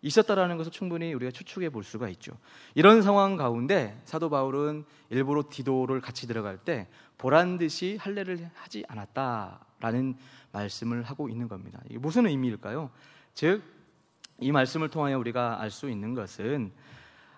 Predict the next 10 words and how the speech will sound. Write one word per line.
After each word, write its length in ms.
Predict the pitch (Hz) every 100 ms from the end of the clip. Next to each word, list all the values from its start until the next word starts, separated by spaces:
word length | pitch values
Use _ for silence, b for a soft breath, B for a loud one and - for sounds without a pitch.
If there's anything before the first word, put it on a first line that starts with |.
| B
아, 440 | 98 104 101 101 95 - _ _ _
할례 340 | - 220 247
없이도 720 | 233 151 - 165 185 226 - _
그리스도인이 1120 | - 160 208 - 214 185 165 165 165 117 - -
될 200 | 135 143
수 280 | - 208 147
있다라고 540 | 120 123 117 110 107
하는 260 | 120 123 104
메시지를 460 | 107 131 120 147
강하게 680 | 151 107 110 104 110 156